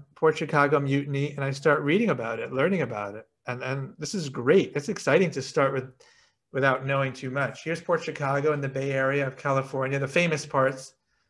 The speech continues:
San Francisco, Oakland, Berkeley, but you go inland and you see Port Chicago. So it really was a naval base during World War Two. Here's what it looked like, kind of bleak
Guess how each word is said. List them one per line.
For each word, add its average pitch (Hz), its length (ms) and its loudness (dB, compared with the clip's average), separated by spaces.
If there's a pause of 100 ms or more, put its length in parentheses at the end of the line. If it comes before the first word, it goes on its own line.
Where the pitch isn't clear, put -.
(200)
San 143 220 -2
Francisco, 143 420 -4
Oakland, 139 420 0
Berkeley, 135 540 -2 (300)
but 151 120 -12
you 147 80 -8
go 143 200 2
inland 143 260 -2
and 131 120 0
you 131 140 -4
see 139 360 -4
Port 139 260 -2
Chicago. 139 640 6
So 139 160 6
it 143 40 2
really 151 200 8
was 151 240 8
a 185 60 4
naval 151 300 6
base 147 540 4 (1120)
during 143 220 4
World 147 180 6
War 170 140 8
Two. 156 340 6
Here's 147 240 6
what 175 80 8
it 160 100 4
looked 151 220 2
like, 147 180 4
kind 233 180 4
of 147 120 0
bleak 160 420 -2